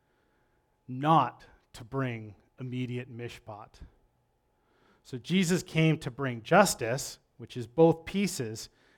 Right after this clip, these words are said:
and his ministry was to bring justice to a broken creation. But what form did he show us and illustrate to us and live as an example of? It was righteousness,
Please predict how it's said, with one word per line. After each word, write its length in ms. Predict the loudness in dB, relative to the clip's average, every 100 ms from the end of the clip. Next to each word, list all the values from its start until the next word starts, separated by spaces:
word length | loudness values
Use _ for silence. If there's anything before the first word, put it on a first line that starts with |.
| _
and 120 | -2
his 240 | 4 4 4
ministry 640 | 2 2 2 -4 -4 -4
was 540 | 0 4 4 4 -2 -14 _ -16
to 100 | -16
bring 420 | -10 0 4 4
justice 600 | 4 4 2 -4 -8 -6
to 180 | -4 -4
a 60 |
broken 420 | 0 2 0 0 -10
creation. 720 | -6 -2 0 -2 -8 -12 -18 _ _ _ _ _ _ _ _ _ _ _ _ _
But 160 | -4 -2
what 360 | 2 2 2
form 560 | -10 _ 4 4 2 -2
did 180 | -6 -10
he 260 | -10 -12
show 460 | -12 -6 0 2 2
us 460 | -2 -6 -10 -14 -18 _ _ _ -16
and 140 | -14 -4
illustrate 640 | -2 -2 -2 -8 -8 -10
to 220 | -12 -10 -8
us 400 | -8 -10 -16 _ _ _ _
and 200 | -8 -4
live 220 | -4 -4
as 120 | -8
an 80 | -10
example 560 | -10 -10 -10 -10 -14 -18
of? 300 | -18 -20 _ _ _ _ _ _ _ _ _ _ _ _ _ _
It 120 | -10
was 200 | -10 -8
righteousness, 840 | -2 -2 -2 -14 -14 -16 -20 -20